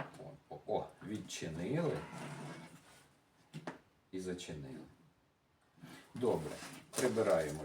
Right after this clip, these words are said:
цю іграшку і дивимось наступну іграшку.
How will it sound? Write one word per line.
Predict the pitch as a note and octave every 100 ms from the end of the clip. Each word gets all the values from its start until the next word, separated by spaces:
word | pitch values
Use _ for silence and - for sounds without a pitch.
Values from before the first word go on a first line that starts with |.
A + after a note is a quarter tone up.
| -
цю | - F#2 -
іграшку | B2 C#3 C3 D3+ D3+ - E3 -
і | G2
дивимось | G#2+ B2 A#2 A2+ A2 - - - - - - -
наступну | G2+ - - C3+ A#2 - F#2
іграшку. | E2 D2+ - - - -